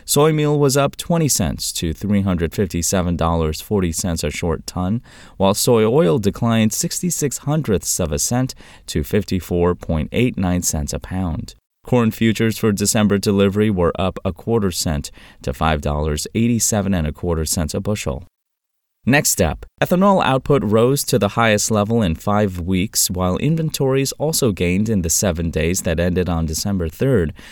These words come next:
according to the Energy Information Administration. Production averaged one point zero nine million barrels a day,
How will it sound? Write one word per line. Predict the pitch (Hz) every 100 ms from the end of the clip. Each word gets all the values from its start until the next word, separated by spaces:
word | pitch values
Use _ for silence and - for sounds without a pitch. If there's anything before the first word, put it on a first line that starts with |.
| - -
according | - 185 175
to | - 127
the | 127 123
Energy | 120 120 113 117
Information | 110 110 101 98 - 104
Administration. | 80 85 78 - - 87 82 - 69 - - - - -
Production | 92 110 - 92 -
averaged | 85 82 101 117 -
one | 78 95 90
point | 92 87 82
zero | 90 90 85 80
nine | 82 82 80
million | 85 95 87 80
barrels | 80 80 80 80
a | 82
day, | 71 78 101